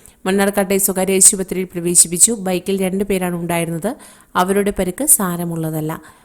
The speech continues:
മോഹനന്റെ അമ്മ വേശു, ഭാര്യ ബീന, രണ്ടാമത്തെ മകൾ വന്ദന, വർഷയുടെ ഭർത്താവ് ആനന്ദ്. രാവിലെ കട തുറക്കാനായി വരുമ്പോഴായിരുന്നു അപകടം. മോഹനന്റെ വേർപാട്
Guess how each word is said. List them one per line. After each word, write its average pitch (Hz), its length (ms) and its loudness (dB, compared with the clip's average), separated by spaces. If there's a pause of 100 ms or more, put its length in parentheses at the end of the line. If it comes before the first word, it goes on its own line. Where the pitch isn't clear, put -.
(140)
മോഹനന്റെ 220 680 2
അമ്മ 185 420 -2
വേശു, 170 500 4 (460)
ഭാര്യ 185 420 4 (300)
ബീന, 156 380 -2 (240)
രണ്ടാമത്തെ 190 460 0
മകൾ 165 360 0
വന്ദന, 160 360 -2
വർഷയുടെ 190 680 -2 (180)
ഭർത്താവ് 160 520 -4 (160)
ആനന്ദ്. 156 400 -4 (400)
രാവിലെ 269 440 4
കട 262 100 0
തുറക്കാനായി 254 540 0
വരുമ്പോഴായിരുന്നു 208 840 0
അപകടം. 170 380 -4 (360)
മോഹനന്റെ 247 580 2
വേർപാട് 196 540 2